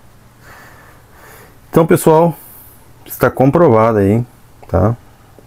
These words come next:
Que nas novas atualizações, vou deixar aqui, esse aqui não vai ter problema. Nas novas atualizações, tá?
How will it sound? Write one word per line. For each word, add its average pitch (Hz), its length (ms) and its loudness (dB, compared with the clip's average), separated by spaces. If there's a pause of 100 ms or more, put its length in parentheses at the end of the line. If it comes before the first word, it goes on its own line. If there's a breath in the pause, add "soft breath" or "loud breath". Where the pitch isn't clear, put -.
(1080)
Que 120 80 0
nas 110 260 2
novas 117 500 2 (140)
atualizações, 110 1200 0 (1080)
vou 101 80 2
deixar 98 260 -2
aqui, 98 340 -6 (560)
esse 104 200 -8
aqui 107 100 -2
não 98 120 2
vai 98 80 2
ter 95 100 0
problema. 90 340 -2 (760 loud breath)
Nas 110 160 0
novas 120 320 2
atualizações, 110 920 0 (1600 soft breath)
tá? 104 240 0